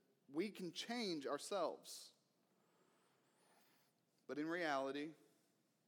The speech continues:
and those of you who have been Christians for a while, you know this. Changing yourself is not so easy. And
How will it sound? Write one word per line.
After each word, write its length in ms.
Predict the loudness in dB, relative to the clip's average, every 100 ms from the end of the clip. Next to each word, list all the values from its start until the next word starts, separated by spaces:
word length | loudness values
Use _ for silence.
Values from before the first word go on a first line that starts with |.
| -8
and 220 | -6 -4
those 220 | 0 0 0
of 100 | -4
you 120 | -2
who 120 | 0
have 100 | 0
been 140 | -2
Christians 520 | -2 -6 -6 -8 -8 -6
for 300 | -4 0 -2 -2
a 100 | -4
while, 600 | -2 0 2 2 -2 -4 -12 _ _ _ _ _ -10
you 120 | -4
know 220 | 0 2 0
this. 560 | -4 -14 -16 -18 -20 _ _ _ _ _ _ -12
Changing 480 | -4 -4 -4 -6
yourself 560 | -4 -4 -2 0 0 0 -6
is 200 | -10 -8
not 400 | -8 -4 -2 -2 -4
so 260 | -6 -4
easy. 440 | -6 -10 -14 -20 -20 _ _ _ _ _ _ _ _ _ _ -14
And 180 | -12